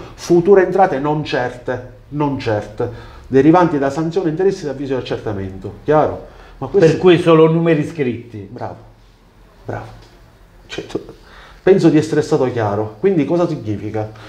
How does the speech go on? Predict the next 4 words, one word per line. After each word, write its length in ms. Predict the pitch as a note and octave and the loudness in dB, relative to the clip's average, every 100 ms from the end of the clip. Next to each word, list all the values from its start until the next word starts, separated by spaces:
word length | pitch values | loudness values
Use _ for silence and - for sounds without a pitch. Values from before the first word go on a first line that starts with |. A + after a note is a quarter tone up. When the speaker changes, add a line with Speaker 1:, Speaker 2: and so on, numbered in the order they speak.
| - - - | -20 -20 -6
Speaker 1:
Quando, 680 | - G#3 G#3 F3 D3 - - | 0 0 0 2 2 0 -6
quando 680 | E3+ G#3 E3+ D3 B2 - - _ - | -6 -4 -2 -2 -4 -10 -20 _ -12
noi 280 | A#2+ F#3 | -6 -4
contestiamo 1120 | - C3+ C3+ B2 G#2+ - C3+ C3+ A#2+ G#2+ G#2+ | -4 -6 -6 -8 -10 -6 -6 -4 -4 -4 -4